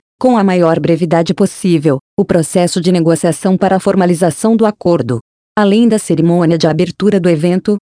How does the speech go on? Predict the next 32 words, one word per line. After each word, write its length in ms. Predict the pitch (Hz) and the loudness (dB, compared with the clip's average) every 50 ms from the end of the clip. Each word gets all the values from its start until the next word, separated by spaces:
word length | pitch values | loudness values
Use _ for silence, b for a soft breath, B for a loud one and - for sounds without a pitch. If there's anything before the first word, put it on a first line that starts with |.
| - | -2
Lewandowski 920 | 190 196 190 156 151 170 165 156 143 170 165 165 156 180 175 - - - - | 0 0 0 2 0 0 0 2 2 0 0 0 0 -2 -4 -4 -4 -4 -2
participou 680 | - 190 190 - - 170 - - - - 190 180 190 190 | 0 -2 -2 -2 -4 -4 -4 -6 -4 -2 0 0 0 0
de 140 | 156 185 | -2 -2
discussões 600 | 175 220 233 - - 208 190 - - 160 151 147 | -2 -2 -4 -2 -4 -6 -6 -2 -2 0 0 0
sobre 260 | - 180 147 160 - 143 | 0 0 0 0 -2 0
temas 340 | - 180 175 180 180 - | 0 0 0 0 -2 -2
prioritários, 840 | - 220 196 190 185 208 - - - 156 143 131 117 123 104 - - - - _ _ | -4 -2 0 0 0 0 -2 -2 -2 -2 0 0 -2 -2 -4 -4 -8 -12 -16 _ _
incluindo 520 | 226 220 196 - 196 196 208 214 214 190 220 | 0 0 2 2 2 2 4 2 2 2 2
os 120 | 208 165 | 0 0
desafios 640 | 156 202 196 165 190 175 - - 214 214 220 180 185 | -2 -2 0 0 -2 -2 0 0 0 0 0 2 2
impostos 580 | 226 214 - - 165 160 170 - - 196 - | 0 0 2 0 0 0 0 -2 -4 -6 -4
pelas 280 | - 185 180 180 175 160 | -2 -2 0 0 2 2
novas 380 | 196 185 175 180 165 180 - - | 2 2 2 2 0 -2 -2 0
tecnologias. 1040 | 190 165 147 - - 151 147 143 139 139 135 127 147 147 131 120 113 - - - - - _ _ _ _ _ _ | 0 0 0 0 0 0 2 2 2 0 0 0 0 0 0 -2 -4 -6 -10 -16 -20 -20 _ _ _ _ _ _
O 60 | 208 | 0
encontro 560 | 208 190 175 - 202 202 202 202 196 - 190 | 0 0 2 2 0 2 2 2 0 0 -2
busca 380 | 165 151 165 170 165 - - 175 | -2 0 0 0 0 0 0 -2
aprovar 480 | 170 - 180 175 151 160 175 175 180 - | 0 0 0 -2 0 0 0 -2 0 0
políticas 680 | 220 214 196 175 180 196 190 - - - 180 175 156 196 | 0 0 2 2 0 0 -2 -4 -2 -2 -2 0 0 0
e 40 | |
estratégias 800 | 208 190 - - 202 196 202 - 175 160 160 156 156 170 - - | 0 0 0 -2 -2 -2 0 0 0 0 0 0 0 -4 -4 -2
para 180 | - 180 185 180 | -2 -2 -2 0
fortalecer 680 | - - - - - 190 190 214 - - - 170 170 | -2 -2 -2 0 0 0 0 -2 -4 -2 -2 0 0
a 100 | 180 170 | 0 -2
cooperação 720 | - - 208 208 202 226 214 220 208 - - - 185 185 | 0 0 0 0 2 0 0 0 -2 -2 -2 -2 -2 0
policial 540 | - 185 175 180 180 - 196 175 170 180 196 | 0 0 0 0 -2 0 0 0 0 2 2
em 140 | 196 190 | 2 2
áreas 280 | 170 160 165 170 165 - | 2 2 0 0 -2 -4
como 280 | - - 190 180 175 160 | -2 -2 0 0 0 0
crime 320 | - - 185 190 190 185 | -2 0 0 2 2 2
organizado 760 | 180 180 160 175 170 165 160 151 151 170 170 170 180 180 196 | 0 0 0 0 0 2 0 0 0 0 0 0 0 0 -2
transnacional, 880 | - - 190 180 160 196 180 180 - - 202 180 170 147 135 127 123 | -2 0 -2 0 0 0 0 0 -2 -2 -2 0 0 2 0 0 -2